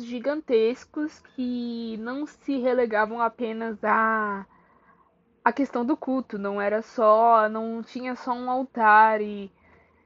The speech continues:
e o, o ambiente das rezas,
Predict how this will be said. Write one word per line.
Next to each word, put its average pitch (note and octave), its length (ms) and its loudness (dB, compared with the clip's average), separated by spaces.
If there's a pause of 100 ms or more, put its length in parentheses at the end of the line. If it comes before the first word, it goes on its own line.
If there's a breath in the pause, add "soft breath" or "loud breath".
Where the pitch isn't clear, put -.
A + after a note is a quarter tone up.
(560 soft breath)
e G#3+ 500 -4
o, A3 580 0 (440 soft breath)
o A3+ 60 -8
ambiente A#3+ 760 -2
das A#3 240 0
rezas, G#3 840 2